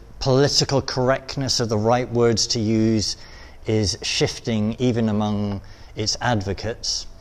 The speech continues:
So to refer to sex as biological is now by some commentators seen as a bad thing to do, 'cause that's claiming that there's something that you don't choose or whatever.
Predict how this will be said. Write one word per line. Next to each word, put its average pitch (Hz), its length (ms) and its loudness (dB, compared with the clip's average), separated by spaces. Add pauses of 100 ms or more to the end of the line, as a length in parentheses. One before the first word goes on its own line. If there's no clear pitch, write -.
(340)
So - 200 4
to 147 160 2
refer 220 280 4
to - 140 4
sex - 500 0
as 113 160 0
biological 120 1040 0 (160)
is 110 180 0
now 139 280 2
by 123 180 0
some 139 380 0
commentators 101 800 -2 (100)
seen 120 500 0
as 101 340 -4 (600)
a 107 100 0
bad 117 440 2
thing 104 240 -2
to 101 120 -2
do, 95 280 0
'cause 87 140 -6
that's 110 240 -2
claiming 110 600 0
that 95 160 -6
there's 95 180 -4
something 98 680 -6 (3500)
that 120 100 -6
you 107 140 -2
don't 110 240 -2
choose 123 380 0
or 120 40 -2
whatever. 120 240 2